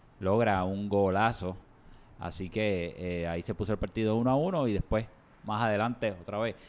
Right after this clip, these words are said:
y después más adelante pues vimos cómo el partido se abrió un poquito más, eh, a, a nivel, eh, defensivo, n-, es, hay una situación que está pasando en el equipo del nims, del nims, y no es, tiene que ver con la defensa, es cómo se mueve el equipo,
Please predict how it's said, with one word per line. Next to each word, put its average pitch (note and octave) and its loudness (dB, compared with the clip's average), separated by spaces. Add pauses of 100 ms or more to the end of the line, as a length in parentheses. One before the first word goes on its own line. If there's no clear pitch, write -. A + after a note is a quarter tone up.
(180)
y F#2 -6
después G2+ -2
más A#2+ 2
adelante A#2 2
pues F#2 -2
vimos G#2+ 0 (1200)
cómo A#2+ 2
el A#2+ 2
partido B2+ 4
se B2 2
abrió A2+ 4
un C3 0
poquito C3+ 2
más, D#3+ 4 (160)
eh, G2 2
a, F2+ -2
a G2+ -2
nivel, A#2 2
eh, A#2 0
defensivo, A2+ 0
n-, G2 -6 (100)
es, G2 -6 (520)
hay G#2+ -6
una A2 -2
situación G#2+ -2
que G#2+ -8
está G2+ -6
pasando A2 -4
en G2+ -2
el G2+ -2
equipo G2+ -2
del G2 -2
nims, A2 -2 (460)
del G2+ 0
nims, A#2+ 0
y G2+ -2
no G2+ 0
es, A#2 -2
tiene A2+ -2
que A2 0
ver G#2+ 0
con A2 0
la G#2 4
defensa, G#2 0
es - -8
cómo A2 0
se A2+ 0
mueve A2 4
el G#2 4
equipo, G#2 0